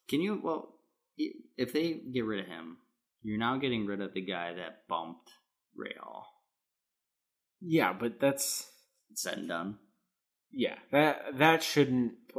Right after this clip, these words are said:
Speaker 2: like, the
Speaker 1: Shouldn't.
Speaker 2: optics of that. I, I don't even think anyone, anyone who knows the sport is not gonna be like, "Well, he made the Indy five hundred, Graham didn't. Shouldn't Jack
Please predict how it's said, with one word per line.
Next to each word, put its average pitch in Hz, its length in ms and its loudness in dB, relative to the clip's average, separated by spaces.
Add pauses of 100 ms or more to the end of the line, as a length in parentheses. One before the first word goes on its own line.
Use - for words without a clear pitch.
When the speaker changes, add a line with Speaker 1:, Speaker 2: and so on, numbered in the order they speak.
(100)
Speaker 2:
like, 113 320 2 (180)
the - 60 -18
Speaker 1:
Shouldn't. - 200 4
Speaker 2:
optics 113 520 8
of 127 160 0
that. 120 380 4 (140)
I, 151 180 4 (100)
I 165 80 4
don't 190 160 6
even 175 240 4
think 151 220 4
anyone, 117 580 4 (340)
anyone 170 320 6
who 175 140 4
knows 110 920 0 (920)
the 107 80 -10
sport 101 580 -2 (220)
is 107 280 -2
not 95 420 0
gonna 95 220 -6
be 85 400 -10 (280)
like, 82 200 -18 (880)
"Well, - 280 -12 (120)
he 127 80 -6
made 127 240 -2
the 120 60 0
Indy 117 140 -4
five 113 200 -6
hundred, 117 280 -6
Graham 107 280 -4
didn't. 87 340 -8 (480)
Shouldn't 113 340 -4 (140)
Jack 98 260 -4